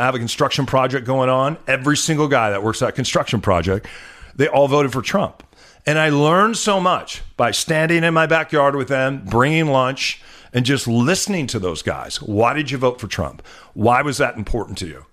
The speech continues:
And when we're willing to do that, and we're willing to have proximity with people that don't look like us or act like us or even think like us,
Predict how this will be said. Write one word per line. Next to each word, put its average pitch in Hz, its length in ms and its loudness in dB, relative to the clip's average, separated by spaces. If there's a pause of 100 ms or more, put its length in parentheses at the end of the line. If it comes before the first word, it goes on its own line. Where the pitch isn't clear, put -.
(140)
And 147 140 0
when 147 180 2
we're 123 280 2
willing 180 380 2
to 180 100 -2
do 170 180 2
that, - 280 -4 (580)
and 131 160 0
we're 131 140 4
willing 156 460 4
to 170 80 0
have 151 260 -2
proximity 143 720 0
with 101 180 -2
people 151 300 -2
that 104 160 0
don't 110 180 -2
look 165 320 2
like 101 260 0
us 92 220 -6
or 113 120 -6 (100)
act 160 260 -2
like 101 240 -4
us 95 220 -4
or 135 80 2
even 123 180 0
think 240 380 0
like 87 240 -2
us, - 300 -12